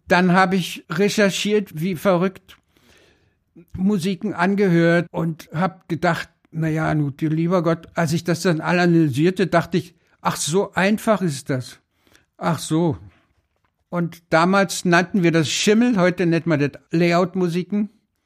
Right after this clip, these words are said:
Also man sucht sich etwas raus, was zu der Szene möglicherweise passen könnte. Und dann muss man was Ähnliches machen. Und ich in meiner Hilflosigkeit habe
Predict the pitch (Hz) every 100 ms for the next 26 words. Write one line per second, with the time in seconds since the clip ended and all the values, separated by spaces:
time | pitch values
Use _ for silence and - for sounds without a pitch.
0 | _ _ _ _ 170 160 175 170 147 202
1 | 202 175 175 175 170 160 147 185 - 147
2 | 143 - 143 147 - 160 165 160 160 170
3 | 175 151 143 139 143 180 180 202 - 180
4 | 170 180 170 - _ _ _ _ _ _
5 | _ _ _ _ _ _ _ 185 180 160
6 | - 165 170 165 175 175 156 160 - 147
7 | 165 160 143 - 110 123 120 110 - _
8 | _ _ _ _ _ _ 185 180 - 226
9 | - - 208 196 190 185 175 240 277 196
10 | 170 123 135 - 139 156 226 - _ _
11 | _ _ _ _ _ _ - 165 175 208
12 | 165